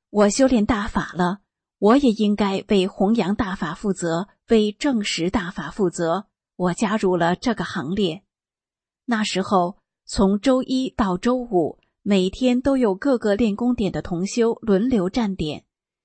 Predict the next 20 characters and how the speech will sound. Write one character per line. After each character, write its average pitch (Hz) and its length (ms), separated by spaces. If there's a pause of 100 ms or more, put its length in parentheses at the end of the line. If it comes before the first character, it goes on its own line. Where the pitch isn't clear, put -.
(140)
有 175 240
的 180 240
在 190 320
旧 226 180
金 240 200
山 247 260
上 226 240
班 269 180
的 233 120
同 180 240
修， 214 340 (300)
午 202 160
休 202 200
时 202 220
间 214 300
都 202 180
会 190 240
去 - 280
一 175 140
趟， 175 400